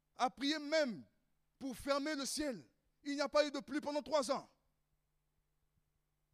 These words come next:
C'était des hommes comme nous.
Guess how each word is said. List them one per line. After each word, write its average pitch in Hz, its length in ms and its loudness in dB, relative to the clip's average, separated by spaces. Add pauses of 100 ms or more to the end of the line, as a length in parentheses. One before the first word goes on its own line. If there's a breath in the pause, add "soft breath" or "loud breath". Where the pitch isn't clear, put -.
(1600)
C'était 294 440 -2
des 262 180 -2
hommes 277 160 0
comme 240 220 0
nous. 214 220 -4